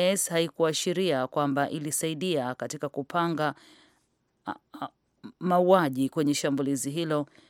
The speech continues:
ikisema mtu huyo alijibu wito wa kundi la kigaidi la kuwashambulia raia na jeshi katika nchi zilizopo kwenye ushirika unaoongozwa na Marekani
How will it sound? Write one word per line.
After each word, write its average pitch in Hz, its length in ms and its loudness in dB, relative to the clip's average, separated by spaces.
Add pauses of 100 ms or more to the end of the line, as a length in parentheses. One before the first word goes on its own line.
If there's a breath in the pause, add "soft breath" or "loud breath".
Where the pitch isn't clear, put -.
(120)
ikisema 170 640 2
mtu 196 340 0
huyo 160 380 4
alijibu 165 680 -2
wito 190 540 2
wa 165 240 4
kundi 160 580 -2
la 156 140 0
kigaidi 156 720 -2
la 139 140 0
kuwashambulia 139 800 -2
raia 156 420 0 (360 soft breath)
na 180 100 2
jeshi 160 520 0
katika 147 340 -2
nchi 190 380 0
zilizopo 170 640 2
kwenye 170 260 0
ushirika 170 560 -4
unaoongozwa 135 680 -2
na 143 80 0
Marekani 143 640 0